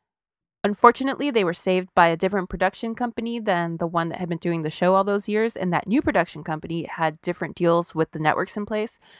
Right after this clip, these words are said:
So since this was a syndicated show, it ended up affecting which channel the shows appeared on.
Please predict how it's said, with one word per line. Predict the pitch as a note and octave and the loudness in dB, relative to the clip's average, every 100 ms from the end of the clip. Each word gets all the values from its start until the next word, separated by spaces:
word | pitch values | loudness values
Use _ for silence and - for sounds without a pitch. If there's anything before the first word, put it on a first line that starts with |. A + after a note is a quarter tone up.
| _ | _
So | - F#3 | -4 -2
since | - A3 - | 0 -2 -2
this | A3+ | -2
was | G3 F3 | 0 0
a | D#3+ | 0
syndicated | - D#4+ D4+ G#3 E3+ | 2 2 2 0 -2
show, | - F3 F3 - | 0 2 4 2
it | E3+ | 0
ended | F3+ F3+ F#3 | 0 0 -2
up | F3+ | -4
affecting | D#3+ F#3 - E3+ E3+ | -2 -2 -2 -4 -2
which | F3+ - - | -2 -4 -10
channel | - F#3+ G#3 A#3 | 2 2 4 0
the | A#3+ | -4
shows | - A3+ B3 | -2 -4 -4
appeared | - A3+ A#3 | -6 -4 -2
on. | C#4 | -4